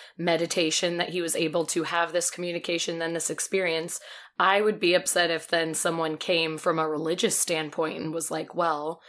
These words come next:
that couldn't happen because then you're saying that this, this, and this doesn't exist." And it's like, let's look back in the Bible and at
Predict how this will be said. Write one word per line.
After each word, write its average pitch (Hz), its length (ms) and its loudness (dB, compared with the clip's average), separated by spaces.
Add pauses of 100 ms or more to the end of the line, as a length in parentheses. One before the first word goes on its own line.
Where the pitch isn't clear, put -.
(480)
that 175 220 0
couldn't 175 240 0
happen 156 440 -4
because 156 300 -4
then 165 220 0
you're 165 140 -2
saying - 440 -4
that - 260 -4
this, - 180 2
this, 180 300 -2
and 180 80 0
this 170 180 0
doesn't 170 240 0
exist." 170 380 0
And 160 80 -4
it's - 180 -4
like, 170 140 2 (120)
let's 269 380 4
look 269 260 4
back 170 300 0
in 196 100 0
the 208 60 2
Bible 190 520 4
and 165 120 0
at 170 80 -4